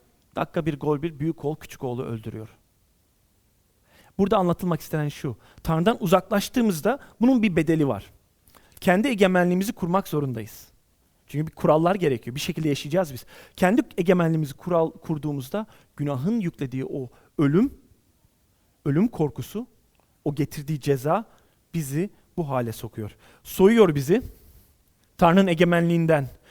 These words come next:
Tanrı'nın huzurundan bizi alıyor ve aynı zamanda yarı ölü bırakıyor. Tanrı ile bağımız kopmuş bir şekilde biz Yeruşalim'den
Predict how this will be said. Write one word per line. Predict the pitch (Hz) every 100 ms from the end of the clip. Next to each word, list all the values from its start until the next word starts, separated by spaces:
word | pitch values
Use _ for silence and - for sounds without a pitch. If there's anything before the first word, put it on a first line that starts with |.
| -
Tanrı'nın | - 175 214 196
huzurundan | 170 175 202 202 202 220
bizi | 196 185
alıyor | - 160 170 277 - - _ _ _ _ _ _ 160
ve |
aynı | - 175 160
zamanda | 160 160 170
yarı | 143 151 165 -
ölü | 135 123
bırakıyor. | 123 - 123 104 - - _ _ _ _ _ -
Tanrı | 143 139 139
ile | 131
bağımız | 131 127 131
kopmuş | - 127 - -
bir | -
şekilde | - - 117 135 151 _ _ _ -
biz | 123
Yeruşalim'den | 127 139 - 110 113 127